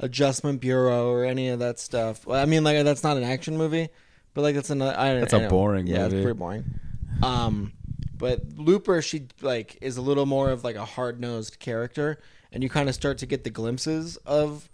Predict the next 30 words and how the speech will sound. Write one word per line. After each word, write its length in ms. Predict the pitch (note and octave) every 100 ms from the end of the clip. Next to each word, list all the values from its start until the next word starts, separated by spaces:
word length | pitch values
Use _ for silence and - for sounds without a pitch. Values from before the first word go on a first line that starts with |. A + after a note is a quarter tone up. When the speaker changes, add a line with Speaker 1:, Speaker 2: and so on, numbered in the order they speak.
| _ _ -
Speaker 1:
you 120 | C#3+
know, 100 | C#3
the 100 | C3
types 280 | C3 C#3+ -
of 100 | C3+
roles 240 | C#3 C#3 C3
she's 200 | C#3+ B2+
gonna 140 | C3+
be 120 | C3+
able 200 | C3+ C3+
to 60 | B2+
take 380 | - C#3 - -
in 160 | B2+
the 80 | C3+
future 360 | C#3+ C#3+ C3 C#3
and 100 | C#3
that 80 | B2+
she's 200 | C#3+ C3+
gonna 180 | C#3
take 260 | C3 D3 C#3
in 60 | C3+
the 80 |
future. 480 | C3 D#3 D3 D#3 D#3+ B2+
Speaker 2:
Yeah. 520 | G#2 G2+ E2+ E2 F#2
Speaker 1:
Uh, 200 | A#2 A#2
so 120 | A#2 C#3
I 40 |
really 240 | D#3 F3 F#3
like 260 | E3+ D3
that. 380 | B2+ B2 C3+ -